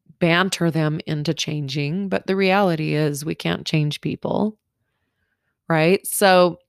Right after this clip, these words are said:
I have so many young adults that come to me, and especially lately, and they're concerned about relationships and dating and marriage. And most of them are scared to death of the what ifs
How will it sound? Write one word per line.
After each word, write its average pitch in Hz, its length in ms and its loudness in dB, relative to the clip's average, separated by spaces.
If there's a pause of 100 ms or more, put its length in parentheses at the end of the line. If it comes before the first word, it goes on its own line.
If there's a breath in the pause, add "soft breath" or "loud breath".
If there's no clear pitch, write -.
(280)
I 208 80 0
have 220 160 2
so 202 180 0
many 233 180 -2
young 247 140 -6
adults 180 360 -4
that - 100 -12
come 175 240 -8
to - 120 -10
me, 156 280 -6
and 170 100 -6
especially 294 480 -6
lately, 156 440 -4
and 170 120 -6
they're 170 120 -2
concerned 196 460 -4
about 180 360 -2
relationships 170 720 -4
and 160 140 -4
dating 156 600 -4
and 147 140 -6
marriage. 151 500 -4 (760 loud breath)
And 185 160 0
most 214 340 4
of 277 60 0
them 196 200 0
are 165 100 -4
scared 175 540 -4
to 233 100 -10
death 170 580 -4 (120)
of 160 200 -2
the 170 120 4
what 165 240 0
ifs - 500 -4